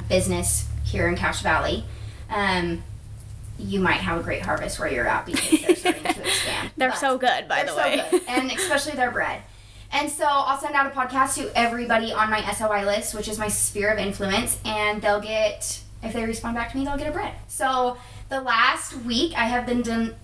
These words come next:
Speaker 1: been delivering bread. I've probably delivered over eighty plus breads, and my husband is actually delivering some right now as we speak. So I was like,
Speaker 2: <laughs>
Speaker 1: "These loaves are gonna go bad by Christmas if we don't get 'em out." So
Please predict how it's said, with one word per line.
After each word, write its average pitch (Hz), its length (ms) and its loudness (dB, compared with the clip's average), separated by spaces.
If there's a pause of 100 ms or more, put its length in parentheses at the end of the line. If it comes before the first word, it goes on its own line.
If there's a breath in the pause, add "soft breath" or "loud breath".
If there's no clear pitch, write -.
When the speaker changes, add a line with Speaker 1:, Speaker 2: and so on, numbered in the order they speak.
(160)
Speaker 1:
been 254 480 2
delivering 277 680 0
bread. 294 580 0
I've 226 240 2
probably 233 420 -2
delivered 220 560 -4
over 208 640 2 (1040 loud breath)
eighty 254 520 2
plus 254 400 -4
breads, 269 480 0 (100)
and 240 180 2
my 240 100 2
husband 240 420 2
is 262 100 2
actually 254 480 0
delivering 240 680 0
some 240 680 0 (160)
right 254 180 0
now 254 220 4
as 269 120 -2
we 302 100 -2
speak. 349 300 0
So - 280 2
I 381 80 4
was 277 200 2
like, 247 300 -2
Speaker 2:
<laughs> - 0 -
Speaker 1:
"These 269 220 0
loaves 269 420 2
are 339 80 0
gonna 277 160 0
go 254 160 2
bad 214 340 2
by 285 120 2
Christmas 302 480 0
if 285 80 -2
we 254 120 0
don't 220 260 4
get 208 120 -2
'em 202 100 0
out." 156 260 -2
So - 340 2